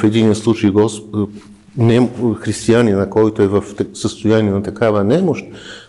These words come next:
казва: "Вярвам, Господи, помогни на неверието ми." В, е, другия случай казва: "Господи, аз искам да върша дела в Твое име, в Твое, за Твоя слава, а, а не за, за да правя такива лукави уговорки със съвестта си. Това не го искам.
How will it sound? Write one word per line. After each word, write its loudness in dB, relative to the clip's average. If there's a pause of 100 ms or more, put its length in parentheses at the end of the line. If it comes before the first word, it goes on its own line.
казва: 2
"Вярвам, 0
Господи, -2
помогни 0
на 2
неверието 2
ми." -4 (420)
В, 4 (140)
е, 0
другия 2
случай 0 (100)
казва: 0 (260)
"Господи, 0
аз -4
искам 0 (100)
да 0
върша 2
дела 2 (120)
в -20
Твое 0
име, 0
в 0 (880)
Твое, 2
за -6
Твоя 2
слава, 0 (560)
а, -2 (180)
а 0
не 2
за, -2
за 0
да 0
правя 2
такива 2
лукави 2
уговорки 0
със -14
съвестта -10
си. -16
Това 0
не 0
го -4
искам. -6